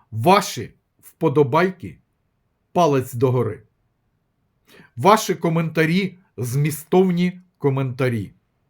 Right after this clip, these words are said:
Обґрунтовані, адекватні, змістовні коментарі. Це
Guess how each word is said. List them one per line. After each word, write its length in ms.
Обґрунтовані, 1080
адекватні, 960
змістовні 840
коментарі. 760
Це 500